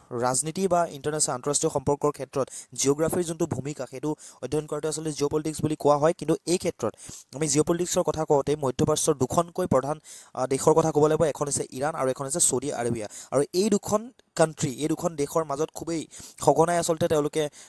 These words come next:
আহ, তেওঁলোকৰ মাজত যুদ্ধ চলি থাকে। যুদ্ধ, আহ, যদি directly নহয়, যুদ্ধ হোৱাৰ এটা কাৰণ হৈছে এইটো, আহ, আচলতে ৰিলিজিয়াছ কাৰণ হয়, কিয়নো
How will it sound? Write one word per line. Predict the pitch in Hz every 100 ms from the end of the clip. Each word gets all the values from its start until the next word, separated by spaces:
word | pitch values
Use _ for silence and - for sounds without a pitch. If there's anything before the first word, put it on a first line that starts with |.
| -
আহ, | 120
তেওঁলোকৰ | 131 139 151
মাজত | 147 139
যুদ্ধ | 135 135 165
চলি | 175 175
থাকে। | 175 165 180
যুদ্ধ, | 147 139
আহ, | 156 160 - - - 135 139 131 131
যদি | 139 156
directly | 143 151 - 165
নহয়, | 143 147 147
যুদ্ধ | 120 - 139
হোৱাৰ | 170 170 180 -
এটা | 156 175
কাৰণ | 175 175
হৈছে | 170 - 180
এইটো, | - 147 160
আহ, | - - - 139 135 127 123 -
আচলতে | 165 160
ৰিলিজিয়াছ | 147 143 170 170 196
কাৰণ | - 165 165
হয়, | 156 175
কিয়নো | - - 156